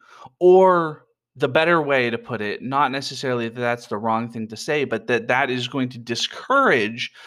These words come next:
players from interacting with that system of the game, right? If players think, "Oh, the G M can spend doom more efficiently than we can spend momentum"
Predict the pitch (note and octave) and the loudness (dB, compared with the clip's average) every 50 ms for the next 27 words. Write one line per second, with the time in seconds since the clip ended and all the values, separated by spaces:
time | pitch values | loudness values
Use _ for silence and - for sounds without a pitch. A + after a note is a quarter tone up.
0 | - - - _ _ - - D#3 C#3 C3+ C3 B2 B2 B2 B2 A#2+ A#2+ - - - | -20 -20 -20 _ _ -6 -2 2 2 4 4 4 2 2 0 -2 -6 -10 -14 -16
1 | - - B2 A2+ A2 - - C#3+ C3+ B2+ B2+ B2+ C#3+ E3 E3+ - - C3+ A2+ A2 | -8 -6 -6 -6 -6 -6 -6 -4 -2 -2 0 0 0 0 -2 -6 -6 -4 -4 -2
2 | A2 G#2 G#2 G#2+ A2 _ _ - B2 A2 A2 A#2+ - - - - - C3+ B2+ - | -2 -2 -4 -4 -6 _ _ -4 -2 0 0 0 -2 -4 -6 -8 -6 -6 -6 -8
3 | - - A#2+ A2 G#2+ G#2 G#2 G2+ - G#2 G2 G2+ F3+ G#3+ E3 G#2 - - - - | -8 -8 -8 -4 -4 -4 -4 -4 -8 -12 -8 -6 -4 -4 -4 -4 -6 -10 -16 -20
4 | _ _ - - - - _ - B2 C3 C3+ - B2+ C#3+ - - - - D3+ D3+ | _ _ -20 -20 -20 -20 _ -2 0 2 2 2 0 -2 -2 -4 -2 2 2 4
5 | D3+ D3 C#3+ D3 C#3+ - - D3 C3 B2+ B2 A#2 - - - - - F#3 F3+ D3+ | 4 4 2 0 -2 -4 -4 -2 -2 -2 -2 -4 -8 -12 -2 2 4 4 6 4
6 | B2+ A2+ G2+ F#2+ F#2+ - _ _ _ _ _ _ _ _ _ _ _ _ _ _ | 4 2 0 -2 -6 -8 _ _ _ _ _ _ _ _ _ _ _ _ _ _
7 | A#2+ B2+ C3 B2 B2 C3 D3 D3+ D3+ C#3+ C#3 C3+ C3 C3 C3 - C3 B2 A#2+ - | -10 -8 -6 -4 -4 -2 0 0 0 2 2 0 -2 -2 -4 -4 -6 -6 -6 -6
8 | - - C3 B2+ B2 A#2 A#2 A#2 B2 A#2+ A#2+ A#2 A#2 A#2+ A#2 B2 B2 A#2+ A#2+ A#2 | -6 -4 -2 -2 -2 -4 -6 -4 -2 0 0 0 0 -2 -2 0 0 -2 -2 -2
9 | - C3 B2 - - B2 F#2 D#2+ G#2+ G#2+ G#2+ G2 G#2+ G#2 G#2 G2+ A#2 A#2+ A#2 C3 | -4 -4 -4 -2 -4 -4 -6 -6 -6 -6 -6 -6 -6 -6 -4 -4 -4 -6 -4 -6
10 | A2 G#2+ - - - A2 G#2+ G2+ G2+ G2+ F#2+ F#2+ G2+ A#2+ E3+ F#3+ F#3+ - A#2 F2+ | -6 -6 -6 -8 -6 -4 -4 -4 -2 -2 -4 -2 -2 0 0 -2 -2 -2 -4 -4
11 | D2 D2+ D#2+ F#2+ B2+ | -4 -4 -4 -6 -8